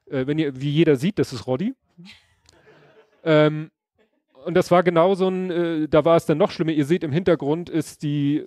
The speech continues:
ja, das, die Fensterwand und der, der helle Himmel. Und dann hab ich gesagt, „Gut, nee, das ist jetzt ein bisschen zu heftig.“ Das kann ich natürlich hier auch versuchen mit dem Belichtungsregler erstmal.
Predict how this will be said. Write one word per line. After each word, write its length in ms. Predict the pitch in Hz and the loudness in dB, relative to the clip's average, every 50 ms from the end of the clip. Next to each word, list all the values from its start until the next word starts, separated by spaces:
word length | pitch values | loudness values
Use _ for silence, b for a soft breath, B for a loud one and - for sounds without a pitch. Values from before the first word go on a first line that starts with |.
| - 107 | -6 0
ja, 220 | 147 143 110 98 - _ _ _ _ _ _ _ _ _ _ _ _ _ _ _ _ _ _ _ _ _ _ _ _ _ _ _ _ 135 131 123 - | 0 0 0 0 -4 _ _ _ _ _ _ _ _ _ _ _ _ _ _ _ _ _ _ _ _ _ _ _ _ _ _ _ _ -20 -20 -10 -6
das, 200 | - 135 - - - - | -6 -6 -6 -6 -12 -12
die 100 | 127 139 | -10 -6
Fensterwand 640 | - - 151 175 175 - 190 180 160 175 175 180 185 - | 0 0 0 0 2 0 0 2 4 2 2 0 -2 -8
und 160 | 151 143 156 | -4 0 2
der, 180 | 147 135 135 | 2 2 2
der 160 | 127 - 139 120 | 2 0 0 2
helle 260 | 135 160 156 156 143 | 2 2 4 2 2
Himmel. 380 | 127 165 190 151 139 170 233 b b b b b b b b b b b b b b b b b | 2 2 2 2 2 0 0 b b b b b b b b b b b b b b b b b
Und 100 | - 151 | -6 -2
dann 160 | 156 151 147 | 0 2 2
hab 100 | 160 180 | 2 2
ich 180 | 180 165 - - | 2 0 -2 -2
gesagt, 300 | - 156 156 165 135 - | -2 0 0 0 0 0
„Gut, 180 | - 160 - - | -2 -2 -2 0
nee, 220 | 151 151 147 135 | 0 0 0 2
das 320 | - 156 156 - - - | 2 0 -2 -2 -6 -8
ist 220 | - 175 175 - - | -6 -6 -6 -2 0
jetzt 200 | 175 160 - - | -2 -2 -2 -2
ein 60 | 156 | -4
bisschen 240 | 151 151 - 151 131 | -4 -2 -2 -4 -6
zu 220 | - - 185 196 | -6 -4 -2 0
heftig.“ 340 | 147 185 190 - - 196 180 | 2 2 2 0 -2 -4 -4
Das 160 | - 143 117 | -4 -6 -4
kann 140 | - 160 160 | -2 -2 0
ich 40 | 156 | 0
natürlich 360 | 147 139 - 156 147 143 - | -2 -4 -2 -4 -4 -2 0
hier 160 | 156 143 131 | 0 2 2
auch 140 | 139 170 - | 0 -2 -2
versuchen 420 | - 175 165 147 180 160 - 175 | -2 -2 -2 -2 -4 -6 -6 -6
mit 100 | 160 151 | -4 -2
dem 140 | 156 147 135 | -2 -2 0
Belichtungsregler 960 | 131 131 135 170 - - 185 180 180 - - - 170 165 175 - - 165 165 | 0 0 0 0 -2 -2 -6 -8 -8 -10 -6 -2 0 0 0 2 0 0 0
erstmal. 520 | 131 160 170 - - 175 165 156 160 165 | 2 0 -2 -2 -2 -2 2 2 4 2